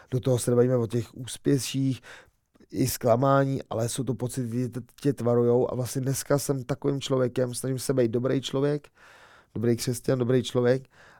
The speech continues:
a opravdu musím říct, že se mi to začíná vracet, když máme třeba schůzky pracovní nebo takhle, nebo někde jsme,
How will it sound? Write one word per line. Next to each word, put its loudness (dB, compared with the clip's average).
a 2
opravdu 4
musím -4
říct, -2
že -2
se -2
mi -2
to 4
začíná 0
vracet, 2
když -2
máme 2
třeba 2
schůzky -4
pracovní -2
nebo -2
takhle, 2
nebo -2
někde 0
jsme, -4